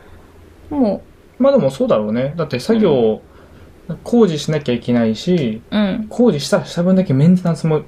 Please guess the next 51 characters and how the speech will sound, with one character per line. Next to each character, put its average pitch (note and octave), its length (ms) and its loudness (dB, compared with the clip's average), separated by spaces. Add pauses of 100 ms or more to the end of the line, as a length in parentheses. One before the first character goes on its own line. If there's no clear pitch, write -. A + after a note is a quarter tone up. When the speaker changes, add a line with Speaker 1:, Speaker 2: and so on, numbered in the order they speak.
(320)
Speaker 2:
し - 160 -6
な C3+ 60 0
き B2 80 -8
ゃ - 20 -6
い G#2 40 -6
け G#2 120 -8
な G2+ 80 -4
い G2 80 -12
し、 B2+ 380 -6
Speaker 1:
う A3 60 -2
ん A#3 40 2
う - 40 2
ん - 40 0
う - 20 0
ん。 - 40 0
Speaker 2:
だ G3 100 2
と G#3 100 2
し - 80 -4
た F#3+ 80 -2
ら G3+ 80 -2
走 G3+ 220 0
ら F3 100 2
せ E3+ 120 -10
て D3+ 100 -4
る C#3 80 2
ん A2+ 60 2
じ A2+ 40 0
ゃ A#2 40 0
な A#2+ 100 -4
く - 60 -20
て A2+ 100 -2
メ A#2+ 120 4
ン B2+ 40 2
テ B2+ 40 -2
ナ B2 120 0
ン - 20 0
ス A#2+ 40 -2
の A#2 80 2
時 G#2+ 80 -6
間 A2 100 0
に G#2 60 2
当 G#2 60 0
て G#2+ 120 -4
た F2+ 120 -10
い。 F2+ 120 -10 (480)
Speaker 1:
う - 20 -2
ん G#3 40 -2
う - 20 -4
ん G3 60 -10 (420)
う A#3 40 -16
ん。 A#3 80 -18